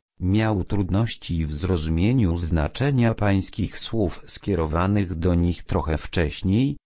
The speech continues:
na temat miejsca, które Pan ma dla nich przygotować. „Panie, my nie wiemy, dokąd idziesz, więc jak możemy znać drogę?”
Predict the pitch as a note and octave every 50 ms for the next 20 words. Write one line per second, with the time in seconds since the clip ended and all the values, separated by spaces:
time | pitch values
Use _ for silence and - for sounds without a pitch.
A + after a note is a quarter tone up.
0 | _ _ - F#2 F#2 F2 E2+ - A2+ A#2 A2 G2 F2+ - - F2+ E2+ D#2 D2+ C#2+
1 | C#2 - - - - C#2+ C2 B1 - - - - _ - - - G#2+ A2 A2 A2
2 | G#2 G2+ F#2+ - - F2 E2 D2+ D#2 D#2+ D#2+ D2 D2+ D#2+ E2 E2+ F2 F#2 F#2 F2+
3 | E2+ D#2 - - - - - F2+ D#2 E2 F2 E2+ - A2+ G#2+ F2+ C#2 B1 B2 A#2+
4 | - - - - - - _ _ _ _ _ _ _ _ _ - F#2+ E2 D2 C#2
5 | C2 B1 A#1 - - - _ _ - - G#2+ B2+ C#3+ G#2 F2+ F2+ F2 E2+ G2+ B2
6 | C3+ B2 A2 F#2 D#2+ E2 F2 E2+ - F#2 F2+ E2 - B2+ D#3 D3 G#2+ F#2+ E2+ D2+
7 | D2 - - - - _ _ - F#2 F#2+ G#2 G#2+ G2 E2+ - - - E2 E2 D#2
8 | - - A#2 G2 F2+ G#2+ C#3 D#3 D3+ C#3+ C3 G#2+ E2 - F#2+ G#2+ A2+ F2+ D#2+ D#2
9 | E2 G2 G2+ A2 G#2 E2+ D#2+ A#1+ A#1 A1+